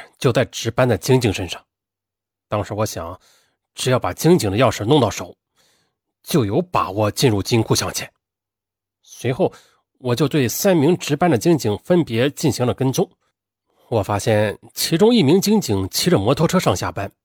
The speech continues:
每晚吃饭前把车停在离家二百米左右的地方。呃，在这段路上，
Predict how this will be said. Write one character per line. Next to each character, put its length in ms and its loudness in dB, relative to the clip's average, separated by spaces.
每 120 4
晚 140 6
吃 140 -4
饭 180 4
前 320 0
把 200 -2
车 240 0
停 240 0
在 200 2
离 200 -2
家 360 -2
二 200 -2
百 160 0
米 300 2
左 200 -4
右 60 -2
的 100 -2
地 120 -4
方。 160 -10
呃， 600 -6
在 140 -2
这 140 -2
段 160 2
路 160 2
上， 340 -4